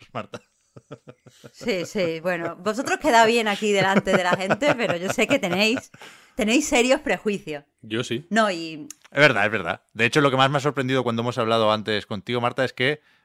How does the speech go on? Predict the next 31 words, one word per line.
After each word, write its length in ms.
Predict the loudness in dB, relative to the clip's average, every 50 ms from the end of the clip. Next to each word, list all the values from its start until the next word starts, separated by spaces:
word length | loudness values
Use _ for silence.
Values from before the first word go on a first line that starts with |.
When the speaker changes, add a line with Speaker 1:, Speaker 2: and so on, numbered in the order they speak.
| _ _ -18
Speaker 1:
eh, 80 | -12
nos 200 | -10 -8 -8 -8
dices 260 | -8 -8 -6 -6 -6
que 100 | -4 -4
no 140 | -4 -2 -2
es 100 | -4 -4
un 140 | -4 -6 -6
clon 360 | -4 0 2 2 2 2 0 -8
de 240 | -8 -6 -4 -4 -4
Slay 300 | -4 -4 -4 -4 -4 -4
the 100 | -4 -6
Spire, 380 | -6 -4 0 2 2 2 0 -2
que 320 | -4 -4 -4 -4 -6 _ _ _ _ _ _ _ _
precisamente 520 | -20 -20 -18 -14 -12 -10 -8 -6 -6 -6
Speaker 2:
No. 60 | -6
Speaker 1:
por 80 | -6 -8
esos 240 | -8 -8 -10 -12 -10
malditos 480 | -10 -10 -10 -10 -12 -12 -12 -14 -16
prejuicios 540 | -16 -16 -16 -14 -16 -16 -14 -14 -16 -16 -18 _ _ _ _ _ _
es 80 | -8 -4
lo 120 | -4 -4
que 60 | -2 -2
uno 160 | -2 -2 -2
podría 240 | -2 0 0 0 0
pensar 340 | -2 -4 -2 -2 -2 -2
viendo 640 | -2 -4 -4 -4 -4 -4 -4 -4 -4 -6 -6 -8 -10 -10
por 120 | -10 -10
encima 380 | -10 -10 -10 -8 -8 -8 -8 -10
este 300 | -10 -10 -10 -10 -10 -10 -10
indie 300 | -10 -10 -10 -10 -12 -12
slice. 460 | -12 -8 -8 -8 -8 -8 -12 -20 -20